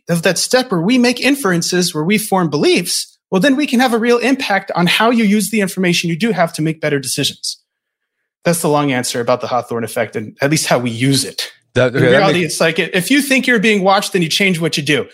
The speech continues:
Speaker 1: is
Speaker 2: Right.
Speaker 1: probably the quick and dirty explanation. However, when you watch yourself, then you can be constructive with that.
Speaker 2: And, uh, you see this same sort of thing happen with, like, personal finances. I think there's, like, a lot of
Speaker 1: Yes.
Speaker 2: core, like, the similarities between nutrition and personal finances.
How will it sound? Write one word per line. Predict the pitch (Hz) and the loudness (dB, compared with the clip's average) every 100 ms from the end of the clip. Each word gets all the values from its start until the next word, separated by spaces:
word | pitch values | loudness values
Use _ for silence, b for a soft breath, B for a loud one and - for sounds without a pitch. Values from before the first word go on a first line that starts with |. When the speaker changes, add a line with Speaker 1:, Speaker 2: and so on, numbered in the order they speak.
| B 127 | B 0
Speaker 1:
is | 117 | 2
Speaker 2:
Right. | 107 | 2
Speaker 1:
probably | 165 160 156 | 0 -2 -2
the | 143 | -2
quick | 175 160 | -2 0
and | 147 | 0
dirty | 143 135 | 0 0
explanation. | 127 - 120 113 - - _ B B | -2 -2 -2 -2 -4 -6 _ B B
However, | 170 233 208 180 | 2 4 2 -2
when | - | -2
you | 233 | 2
watch | 202 202 175 | 2 2 -4
yourself, | - 392 294 285 - | 0 2 2 0 -4
then | 170 208 | 0 0
you | 208 | 0
can | - 190 | 0 0
be | 202 | 0
constructive | - 170 - - 139 120 | -2 -2 0 0 -4 -8
with | 113 | -8
that. | 110 - B B B B B B | -10 -12 B B B B B B
Speaker 2:
And, | 170 | 2
uh, | 170 131 - | 2 0 -2
you | 156 | -2
see | - 196 | 2 2
this | 151 | 2
same | - 151 131 | 2 0 0
sort | 139 123 | 0 2
of | |
thing | 123 | 2
happen | 120 113 | 2 0
with, | 107 110 | -2 -2
like, | 95 | 0
personal | 113 - 95 | -2 -2 -2
finances. | 101 101 87 82 80 78 123 | 0 0 0 -4 -6 -2 0
I | |
think | 151 185 | 2 4
there's, | 147 | 2
like, | 123 | 4
a | |
lot | 131 123 | 4 4
of | 92 - | 0 -8
Speaker 1:
Yes. | 139 | -2
Speaker 2:
core, | 135 113 | 0 2
like, | 113 98 90 | 0 -4 -4
the | - | -4
similarities | - - 135 117 113 101 | -2 2 2 4 2 0
between | - 98 92 - | -2 -4 -4 -4
nutrition | 110 101 117 - 107 | -2 0 0 0 -4
and | 90 | -2
personal | 101 - 87 | -2 -2 -2
finances. | 98 92 85 82 85 80 | 0 0 -2 -6 -8 -8